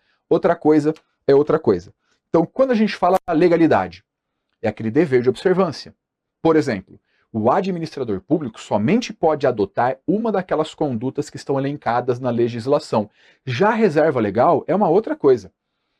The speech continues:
A reserva legal, olha o nome, ó, significa que aquela situação está reservada à lei. A forma por aquilo, a forma pela qual aquilo é feito é a lei. Por exemplo, para criar um ente da administração indireta tem que ter lei,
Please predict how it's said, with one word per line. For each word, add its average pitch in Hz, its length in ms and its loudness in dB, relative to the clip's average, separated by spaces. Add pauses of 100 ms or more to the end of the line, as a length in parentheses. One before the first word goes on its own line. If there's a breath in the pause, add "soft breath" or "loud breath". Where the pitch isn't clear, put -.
(140)
A 120 60 -8
reserva 135 380 0
legal, 151 260 4
olha 202 120 4
o 202 40 4
nome, 117 260 2
ó, 107 120 0 (300)
significa 135 580 -2
que - 80 -8
aquela 165 240 0
situação 156 380 -2
está 175 360 -4 (140)
reservada 127 1080 -4 (320)
à 120 120 -2
lei. 117 360 -2 (420)
A 120 120 -4
forma 180 680 -2
por 147 180 -2
aquilo, 131 540 -6 (100)
a 113 80 -4
forma 175 440 -2
pela 139 240 2
qual 120 260 2
aquilo 110 240 -2
é 92 40 -4
feito 165 480 -4 (200)
é 131 80 0
a 139 60 0
lei. 135 260 0 (680)
Por 160 140 2
exemplo, 110 360 -2
para 131 200 -8
criar 143 460 -4
um 147 200 -8
ente 139 300 -6
da 127 120 -2
administração 127 640 -8
indireta 123 400 -2
tem 117 140 -8
que - 80 -10
ter 202 240 0
lei, 226 320 0